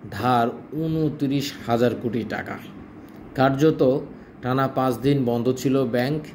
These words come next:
ইন্টারনেট বন্ধ ছিল, এটিএম বুথের টাকার স-, স্বল্পতার কারণে বেড়েছে নগদ টাকা উত্তোলনের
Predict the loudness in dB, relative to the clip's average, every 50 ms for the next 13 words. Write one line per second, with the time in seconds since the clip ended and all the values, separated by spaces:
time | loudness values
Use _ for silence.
0 | -10 -4 -2 0 0 2 2 2 2 0 0 0 0 0 0 0 -2 0 2 2
1 | 4 4 4 2 0 -2 -4 -4 -2 -2 -2 -2 -2 -2 -2 -2 -2 0 0 -2
2 | -2 0 -2 -2 0 0 0 -2 -2 -2 -2 -2 0 0 0 0 -2 -4 -8 -14
3 | -16 -6 0 4 4 4 4 2 0 0 0 0 0 0 0 2 2 2 2 2
4 | 2 0 0 0 0 0 0 2 2 2 2 0 -2 -4 -4 -2 0 2 2 2
5 | 2 0 -6 -14 -16 -18 -18 -12 -8 -6 -6 -4 -2 -2 -2 0 0 0 0 0
6 | 0 -2 0 2 4 4 4 4 2 0 -2 -2